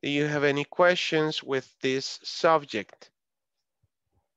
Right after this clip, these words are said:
Okay, no questions? Good, let me send you this, um, chart to your WhatsApp,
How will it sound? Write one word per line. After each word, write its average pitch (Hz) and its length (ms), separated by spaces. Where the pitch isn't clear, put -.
Okay, 170 640
no 117 120
questions? 226 760
Good, 180 240
let 143 220
me 165 240
send 165 500
you 160 200
this, 156 920
um, 127 440
chart 139 600
to 180 100
your 180 240
WhatsApp, 165 880